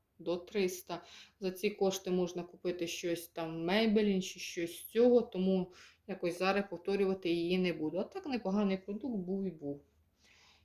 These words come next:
І закінчилась в мене, е, ось така матуюча пудра для обличчя, також від Avon.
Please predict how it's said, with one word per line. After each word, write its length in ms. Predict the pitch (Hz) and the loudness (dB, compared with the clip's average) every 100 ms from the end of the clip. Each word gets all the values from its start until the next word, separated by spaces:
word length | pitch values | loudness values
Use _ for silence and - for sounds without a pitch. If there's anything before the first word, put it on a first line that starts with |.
| _ | _
І 460 | 330 320 320 247 220 | -4 2 4 6 4
закінчилась 800 | 190 202 - 214 247 240 208 208 | 2 0 0 0 2 4 4 4
в 40 | 208 | 4
мене, 480 | 202 185 175 127 - | 6 4 2 -2 -6
е, 320 | 165 165 160 _ _ _ _ _ _ _ | -6 -6 -10 _ _ _ _ _ _ _
ось 240 | 180 180 - | -6 -6 -8
така 380 | 180 180 180 | -12 -4 -2
матуюча 840 | 175 170 - 202 185 175 - 160 160 _ | 0 -2 -2 0 2 0 -4 -6 -6 _
пудра 380 | 208 240 - 277 | -4 -2 0 -2
для 260 | 254 262 262 | 0 0 0
обличчя, 400 | 247 254 - 185 | 0 -2 -4 -4
також 440 | 196 185 175 170 | -4 -2 -4 -6
від 260 | 165 160 - | -6 -8 -2
Avon. 540 | 190 240 294 277 294 | 2 4 2 2 -2